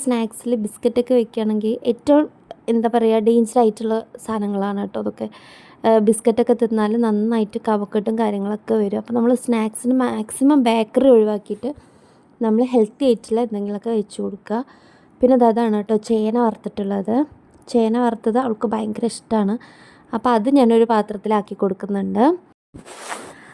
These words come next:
അങ്ങനെ മിന്നുവിൻ്റെ ലഞ്ചും സ്നാക്സും ഒക്കെ റെഡി ആയിട്ട് ബാഗിലാക്കി വെക്കുന്നുണ്ട് കേട്ടോ, ലഞ്ച് ബാഗിൽ.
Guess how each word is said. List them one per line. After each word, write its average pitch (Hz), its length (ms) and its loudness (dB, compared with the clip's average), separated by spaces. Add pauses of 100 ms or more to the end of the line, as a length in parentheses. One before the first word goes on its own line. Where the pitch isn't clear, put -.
(360)
അങ്ങനെ 269 240 8
മിന്നുവിൻ്റെ 240 480 2
ലഞ്ചും 262 520 0
സ്നാക്സും 233 560 -2
ഒക്കെ 226 180 -2
റെഡി 220 260 2
ആയിട്ട് 214 340 2
ബാഗിലാക്കി 220 640 0
വെക്കുന്നുണ്ട് 202 500 -2
കേട്ടോ, 208 300 0
ലഞ്ച് 208 300 4
ബാഗിൽ. 202 540 0